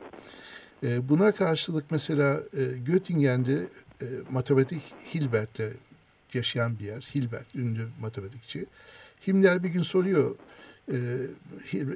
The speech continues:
Hilbert'e, e, "Göttingen'de matematik ne oldu?" diye soruyor. Hilbert de "Sayenizde matematik kalmadı." diyor. Çünkü bütün Yahudi profesörleri atmışlardır,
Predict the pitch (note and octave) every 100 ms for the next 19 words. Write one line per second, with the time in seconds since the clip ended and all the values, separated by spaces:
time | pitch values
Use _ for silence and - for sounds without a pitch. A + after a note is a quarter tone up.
0 | - C3+ B2+ A#2 - E3 F3+ - - -
1 | C#3 C3 F3 G3+ F3 F3+ F#3 D#3+ D#3+ E3
2 | - - F3+ F3 D#3 A#2 G#2 A2+ - G#2
3 | A#2+ G#3 - - - - - - G3+ F#3
4 | F3+ - G3 F#3+ F#3+ - D#3 E3 F3+ D3
5 | F3+ D#3+ E3+ D3+ F3+ E3 - D#3+ C3+ A2
6 | G2+ - - - _ _ - E3+ C3+ F3+
7 | D3+ - F#3 D#3 C#3 C#3+ - C3+ A#2+ B2+
8 | - F#3+ D3 - - C3+ A2 G#2 -